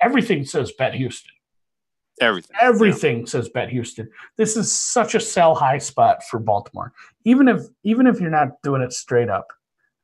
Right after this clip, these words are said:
Speaker 1: you have to bet Houston here, except the coaching mismatch just isn't gonna let me.
Speaker 2: Yeah,
Speaker 1: I
Speaker 2: I
Speaker 1: just
Speaker 2: agree.
Speaker 1: can't do it. I did take this over. I bet, I got overexcited, bet this over early. I got a bad number.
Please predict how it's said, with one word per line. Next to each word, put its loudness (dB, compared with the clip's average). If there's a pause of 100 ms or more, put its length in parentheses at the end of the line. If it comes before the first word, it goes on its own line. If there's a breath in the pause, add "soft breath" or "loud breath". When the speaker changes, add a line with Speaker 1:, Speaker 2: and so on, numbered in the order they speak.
(200)
Speaker 1:
you 0
have 2
to -6
bet 0
Houston -4
here, -8 (480)
except -4 (200)
the -6
coaching -2
mismatch -6
just -12
isn't -8
gonna -8
let -10
me. -16 (680)
Speaker 2:
Yeah, -2 (560)
Speaker 1:
I -2
Speaker 2:
I 0
Speaker 1:
just -6
Speaker 2:
agree. 0
Speaker 1:
can't -6
do 0
it. 0
I 2
did 4
take 2
this -4
over. 0 (180 loud breath)
I -4
bet, 0
I 2
got 2
overexcited, 0
bet -2
this -6
over 2
early. 0
I -2
got -2
a -6
bad 0
number. 0